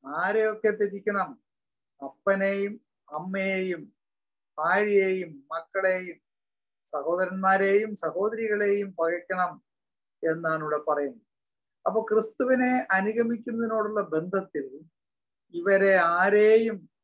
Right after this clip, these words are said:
ദൈവത്തെക്കാൾ ഉപരിയായി സ്നേഹിക്കാൻ പാടില്ല എന്നാണ് തിരുവഴുത്തിൽ കൂടെ മനസ്സിലാക്കാൻ കഴിയുന്നത്. അപ്പോൾ നമുക്കറിയാം, ഭൂമിയിൽ ജന്മം തന്ന അപ്പനും അമ്മയും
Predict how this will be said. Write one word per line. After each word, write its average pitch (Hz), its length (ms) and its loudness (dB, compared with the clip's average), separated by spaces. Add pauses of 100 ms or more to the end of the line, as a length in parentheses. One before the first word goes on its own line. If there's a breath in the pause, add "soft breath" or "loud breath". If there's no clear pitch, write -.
(120)
ദൈവത്തെക്കാൾ 202 1000 -2
ഉപരിയായി 175 800 -4 (640)
സ്നേഹിക്കാൻ 180 960 -2
പാടില്ല 170 680 0 (100)
എന്നാണ് 156 520 -4 (500)
തിരുവഴുത്തിൽ 160 440 0 (100)
കൂടെ 151 240 0 (220)
മനസ്സിലാക്കാൻ 151 580 -4 (120)
കഴിയുന്നത്. 143 440 -4 (680)
അപ്പോൾ 196 240 0 (140)
നമുക്കറിയാം, 202 560 2 (200)
ഭൂമിയിൽ 196 500 0
ജന്മം 190 400 -2
തന്ന 196 200 -2 (600)
അപ്പനും 202 440 0
അമ്മയും 202 360 -2